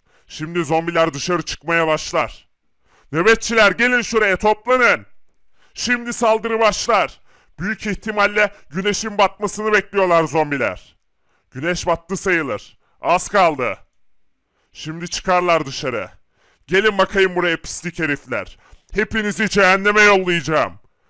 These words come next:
Çıkın artık. Güneş varken çıkamıyorlar. Çünkü biliyorlar ki güneş onların canlarını yakar. Evet,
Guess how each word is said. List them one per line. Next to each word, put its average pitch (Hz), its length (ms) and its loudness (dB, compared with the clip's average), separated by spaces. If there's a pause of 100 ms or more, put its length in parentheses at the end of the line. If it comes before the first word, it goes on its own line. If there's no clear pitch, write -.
(120)
Çıkın 240 380 -2
artık. 220 760 2 (1500)
Güneş 147 340 -6
varken 185 340 0
çıkamıyorlar. 196 920 -2 (380)
Çünkü 139 400 -12
biliyorlar 175 500 2
ki 180 220 -2 (340)
güneş 151 340 -4
onların 160 420 -2
canlarını 156 560 0
yakar. - 680 -2 (1000)
Evet, 139 540 -2